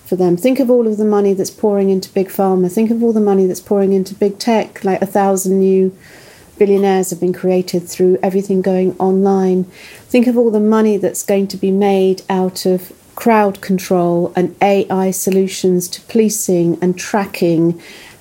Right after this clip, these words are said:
and as they attempt to push through digital passports, and then all of the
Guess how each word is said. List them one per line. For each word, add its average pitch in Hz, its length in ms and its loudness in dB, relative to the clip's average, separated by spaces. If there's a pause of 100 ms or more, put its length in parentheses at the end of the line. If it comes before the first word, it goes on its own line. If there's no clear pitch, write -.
and 185 380 2
as 196 240 2
they 185 220 0 (120)
attempt 196 400 -4
to 202 100 -4
push - 340 -4
through 196 140 0
digital 196 400 -2
passports, 196 800 -2
and 196 140 2
then 190 200 2
all 202 220 0
of 185 180 -8
the 185 200 0